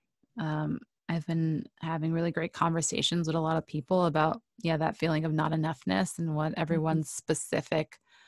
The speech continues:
Speaker 1: not enoughness feeling is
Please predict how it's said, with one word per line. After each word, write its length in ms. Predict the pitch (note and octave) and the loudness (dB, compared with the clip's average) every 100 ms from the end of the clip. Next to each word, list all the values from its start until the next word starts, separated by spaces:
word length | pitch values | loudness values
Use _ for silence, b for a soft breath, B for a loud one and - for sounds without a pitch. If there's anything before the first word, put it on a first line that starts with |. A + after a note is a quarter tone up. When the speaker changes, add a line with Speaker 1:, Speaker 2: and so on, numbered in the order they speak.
| b b | b b
Speaker 1:
not 280 | E3 D#3+ - | 4 6 6
enoughness 640 | E3 D#3 D3+ - D#3+ D#3 - | 4 2 -2 -2 -2 -2 -2
feeling 380 | D#3+ D3+ D3+ | -4 -2 -4
is 720 | - F#3+ G3+ G3+ G3 G3+ - | 0 2 4 4 4 2 -2